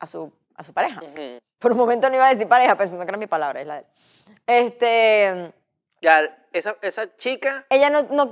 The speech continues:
Speaker 1: no tenía licencia porque ella,
Speaker 2: Ajá.
Speaker 1: no sé, era su acuerdo, pues no, o no
Speaker 2: Ok,
Speaker 1: quería
Speaker 2: ok.
Speaker 1: porque estaba muy in love,
Speaker 2: Ok,
Speaker 1: o el
Speaker 2: ok,
Speaker 1: chico
Speaker 2: ok,
Speaker 1: no
Speaker 2: ok.
Speaker 1: quería, pero entonces ella sí le dio la licencia a él, no, no sé, solo sé
Speaker 2: Ajá.
Speaker 1: que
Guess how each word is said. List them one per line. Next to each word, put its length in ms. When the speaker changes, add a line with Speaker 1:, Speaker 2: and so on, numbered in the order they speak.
Speaker 1:
no 160
tenía 220
licencia 500
porque 300
ella, 560
Speaker 2:
Ajá. 380
Speaker 1:
no 100
sé, 180
era 140
su 100
acuerdo, 380
pues 160
no, 200
o 140
no 100
Speaker 2:
Ok, 60
Speaker 1:
quería 360
Speaker 2:
ok. 60
Speaker 1:
porque 160
estaba 220
muy 200
in 140
love, 400
Speaker 2:
Ok, 240
Speaker 1:
o 100
el 80
Speaker 2:
ok, 80
Speaker 1:
chico 140
Speaker 2:
ok, 60
Speaker 1:
no 60
Speaker 2:
ok. 60
Speaker 1:
quería, 400
pero 180
entonces 360
ella 160
sí 120
le 100
dio 100
la 80
licencia 380
a 40
él, 100
no, 160
no 180
sé, 320
solo 260
sé 120
Speaker 2:
Ajá. 80
Speaker 1:
que 320